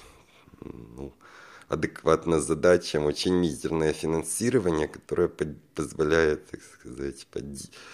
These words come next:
платить достаточно большому контингенту зарплату, на которую жить невозможно, и,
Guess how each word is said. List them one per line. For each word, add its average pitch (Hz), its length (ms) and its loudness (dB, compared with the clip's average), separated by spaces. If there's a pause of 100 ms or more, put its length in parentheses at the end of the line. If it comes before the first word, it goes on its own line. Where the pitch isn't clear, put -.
(160)
платить 87 500 -2
достаточно - 640 -6
большому 80 540 -2
контингенту 82 920 -2
зарплату, 78 640 2
на 78 100 2
которую 80 480 2
жить 80 300 -4
невозможно, 90 840 2
и, - 160 -6